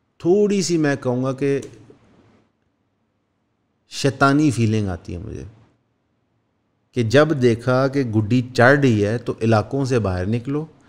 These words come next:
और मेन स्ट्रीम नैरेटिव को टेक ओवर करो। एक चार्म और अट्रैक्शन तो ज़रूर होती है। अब यही ईमान मज़ारी अपनी अम्मी को गुस्से से प्रेस कॉन्फ्रेंस कराती है, और वही ईमान मज़ारी जाके क्या बकवास कर रही है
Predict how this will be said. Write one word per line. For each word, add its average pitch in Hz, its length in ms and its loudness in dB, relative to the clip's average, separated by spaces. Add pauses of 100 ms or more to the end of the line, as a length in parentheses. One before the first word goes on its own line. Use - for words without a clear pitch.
(260)
और 120 120 0
मेन 117 400 2
स्ट्रीम 131 300 -2
नैरेटिव 101 400 -2
को 113 120 -8
टेक 101 300 -6
ओवर 92 140 -6
करो। 95 200 -8
एक 113 300 -6
चार्म 160 400 0
और 165 120 -2
अट्रैक्शन 131 340 -8
तो 143 80 -4
ज़रूर 113 300 -2
होती 107 260 -10
है। - 180 -12 (400)
अब 120 140 2
यही 156 360 4
ईमान 139 320 4
मज़ारी 117 560 4
अपनी 127 400 -2
अम्मी 127 340 4
को 123 220 0
गुस्से 110 380 -2
से 139 120 0
प्रेस 101 240 -2
कॉन्फ्रेंस 113 320 -2
कराती 156 380 -2
है, 175 100 -6 (400)
और 113 120 2
वही 123 340 4
ईमान 131 360 4
मज़ारी 117 360 2
जाके 117 240 2
क्या 127 200 -2
बकवास 104 400 0
कर 95 200 -4
रही 90 140 -8
है 90 100 -8